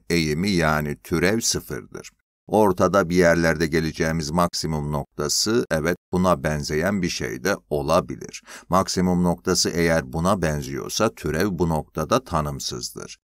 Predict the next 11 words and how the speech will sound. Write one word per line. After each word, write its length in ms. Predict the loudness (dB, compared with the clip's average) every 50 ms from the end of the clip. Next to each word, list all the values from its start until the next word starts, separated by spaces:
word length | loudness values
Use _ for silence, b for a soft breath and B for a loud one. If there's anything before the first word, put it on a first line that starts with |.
| _ _ -2
Buradan 480 | 2 4 6 6 6 4 4 2 2 0
geçen 480 | 0 -2 -2 0 0 0 0 0 0
birden 460 | 0 0 0 0 2 2 2 2 2 0
fazla 440 | 0 0 0 0 0 -2 -4 -4
teğet 300 | -4 -2 0 0 0 0 -2 _
gözünüzün 500 | 2 2 2 2 0 -4 -6 -4 -4 -4
önüne 320 | -2 -2 -2 -2 -2 -2 0
geliyor, 460 | 2 2 2 2 2 0 0 0 0
öyle 220 | 2 2 0 0
değil 160 | 0 -2 -4 -4
mi? 120 | -6 -10